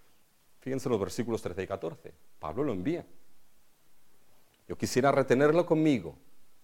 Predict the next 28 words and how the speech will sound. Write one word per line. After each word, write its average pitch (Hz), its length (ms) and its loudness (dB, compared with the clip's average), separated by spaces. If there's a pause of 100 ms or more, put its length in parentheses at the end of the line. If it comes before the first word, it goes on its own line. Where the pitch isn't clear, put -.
(260)
para 90 220 -4
que - 80 -2
en 92 60 0
lugar 147 300 2
tuyo 175 220 2
me 165 120 4
sirviese 139 400 0
en 175 80 0
mis 170 120 -2
prisiones 110 720 -4 (300)
por 95 140 -2
el 104 60 4
evangelio. 113 580 2 (640)
Pero - 180 -4
nada 165 260 4
quise 170 200 2
hacer 160 240 6
sin 107 240 -4
tu 101 100 -8
consentimiento 107 880 -2
para 113 180 0
que 98 100 -4
tu 92 120 -12
favor 127 400 2
no 170 100 0
fuese 113 560 -4
con 151 300 4
necesidad, 101 720 -6